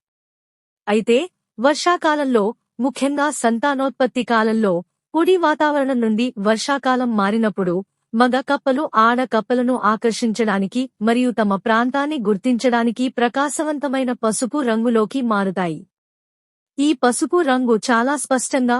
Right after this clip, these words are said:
మరియు ఆకర్షణీయంగా కనపడతాయి. పసుపు రంగు భారత బుల్ ఫ్రాగ్స్ వర్షాకాలం ప్రారంభమైనట్లు మరియు సంతానోత్పత్తి కాలం వచ్చిందని సూచిస్తాయి. ఇవి పర్యావరణ వ్యవస్థలో ముఖ్యమైన పాత్ర పోషిస్తాయి, కీటకాల జనాభాను నియంత్రించడంలో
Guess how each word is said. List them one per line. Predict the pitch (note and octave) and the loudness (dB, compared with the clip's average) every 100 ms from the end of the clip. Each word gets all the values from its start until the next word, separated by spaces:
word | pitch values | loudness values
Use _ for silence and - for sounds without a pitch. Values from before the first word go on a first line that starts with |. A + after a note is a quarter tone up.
| - | -2
మరియు | A3+ A#3+ C4+ D4+ - | 0 2 0 0 2
ఆకర్షణీయంగా | A#3+ B3+ E4 - D4+ C4+ A#3+ B3+ | 0 0 -4 -2 -2 0 0 0
కనపడతాయి. | C#4+ A3+ A3 F#3+ F3 F3 D#3+ G#3 _ - | 0 -2 0 -2 -2 -4 -4 -10 _ 0
పసుపు | C#4+ C#4+ F4+ F4+ F4 | 0 2 0 0 0
రంగు | C4+ C#4 E4 | 0 0 0
భారత | B3 A#3 C4 C4+ | 0 0 0 0
బుల్ | B3 G#3 C#4 | 2 2 2
ఫ్రాగ్స్ | - C#4 C#4 - A3 | 2 0 0 -2 -2
వర్షాకాలం | G#3+ C#4 C4 B3+ B3 B3 | 0 -2 0 0 0 0
ప్రారంభమైనట్లు | A3+ A3+ A#3+ C4 B3+ B3 A3+ G#3+ A#3+ A3 A3 - | 2 2 2 0 0 2 0 0 -2 -2 -4 -2
మరియు | A3+ B3 C#4 | 0 2 0
సంతానోత్పత్తి | - B3+ B3 D#4+ E4 D#4 - C4+ C4 | -2 -2 0 -2 -2 -4 -2 -2 -2
కాలం | A3+ A#3 A#3+ B3+ | 0 0 0 0
వచ్చిందని | A3 - A3+ A3 C4+ F#4 | -2 -2 -2 0 -2 -4
సూచిస్తాయి. | - G#3 G3+ - G3 D#3 G3 _ _ _ _ _ _ _ _ _ C4 | -4 -2 -4 -4 -6 -8 -10 _ _ _ _ _ _ _ _ _ -2
ఇవి | B3+ C#4+ | 0 0
పర్యావరణ | C4+ C4 D#4 E4+ D#4+ D#4+ | 2 2 2 0 0 -2
వ్యవస్థలో | C#4 A#3+ A#3 - A#3+ B3 | 0 0 0 0 2 2
ముఖ్యమైన | B3 A3+ G3+ D4 D4+ D#4+ D4 | 2 -2 -2 -4 -2 -2 -2
పాత్ర | A3+ A3+ A#3 C#4 | 0 0 0 -4
పోషిస్తాయి, | A#3+ A3+ A3 F3+ G3+ E3+ G3 _ _ _ - | -2 -2 -2 -4 -4 -4 -6 _ _ _ 2
కీటకాల | E4 E4+ E4 E4 D#4 | 2 2 0 0 0
జనాభాను | G3+ A3+ A#3+ B3 A#3+ B3+ C4+ | 0 2 2 2 0 0 0
నియంత్రించడంలో | A3+ B3+ B3+ C4 A#3 A#3 G#3+ G#3 | 2 2 0 -2 0 0 2 0